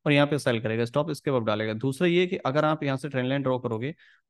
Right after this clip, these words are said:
तो जो ट्रेंड लाइन ट्रेडर्स होते हैं, जिनको ब्रेकआउट पे बाय करना होता है, ये चैनल बनाया या फिर कुछ भी बनाया एक्स वाई जेड, तो वो यहाँ पे बाय करने की प्रोबेबिलिटी रखते हैं।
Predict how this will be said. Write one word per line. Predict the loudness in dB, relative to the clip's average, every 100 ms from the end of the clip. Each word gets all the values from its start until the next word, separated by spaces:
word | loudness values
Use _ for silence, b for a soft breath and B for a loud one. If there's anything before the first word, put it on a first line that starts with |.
| -6
तो |
जो | 0 0
ट्रेंड | 2 4
लाइन | 4 4
ट्रेडर्स | 2 0 0 -2
होते | -6 -4
हैं, | -2 -2 -4
जिनको | -4 -4 -2
ब्रेकआउट | 0 0 2 -2 0
पे |
बाय | 0 0 0
करना | -2 -2
होता | -2 -2
है, | -2
ये | -2
चैनल | -2 -2 0
बनाया | 0 0 -2 -2
या | -4
फिर | -6
कुछ | -4 -4 0
भी |
बनाया | 0 0
एक्स | -2
वाई | -2
जेड, | -2 -2
तो | 2
वो | 4
यहाँ | 4
पे | 2
बाय | 2 2
करने | 2 -2
की | -2
प्रोबेबिलिटी | -2 0 0 -2 -4
रखते | -2 -4
हैं। | -6